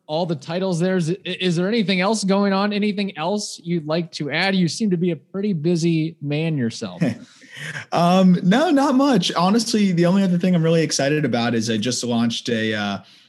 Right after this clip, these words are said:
Speaker 2: another podcast, but it's part of Just Baseball with, uh, Jeff Conine, and, uh, twice a week, just talking shop with Jeff Conine. It's, uh, called Outside the Box with Jeff Conine, and,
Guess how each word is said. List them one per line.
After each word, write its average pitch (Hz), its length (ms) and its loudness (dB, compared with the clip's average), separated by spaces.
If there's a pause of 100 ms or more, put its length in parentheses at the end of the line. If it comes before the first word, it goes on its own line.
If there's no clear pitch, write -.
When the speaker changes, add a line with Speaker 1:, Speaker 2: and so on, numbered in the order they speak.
(120)
Speaker 2:
another 151 300 0
podcast, 95 680 -6
but 123 100 -2
it's 113 100 -6
part 135 220 -2
of 110 200 -4
Just - 260 -4
Baseball 101 540 -6 (240)
with, 123 280 -2
uh, 123 160 0
Jeff 117 280 -4
Conine, 101 560 -4 (160)
and, 117 200 0
uh, 110 140 -2
twice 120 360 -4
a 117 60 -2
week, 107 420 -4 (280)
just 127 240 -4
talking 123 300 -2
shop 113 340 -4
with 110 120 -6
Jeff 110 220 -4
Conine. 110 540 -2
It's, 95 240 -6
uh, 107 260 -4
called 123 200 -4
Outside 120 380 -4
the 104 60 -4
Box 120 360 -4
with 120 80 -4
Jeff 120 240 -4
Conine, 139 500 -2
and, 120 240 -2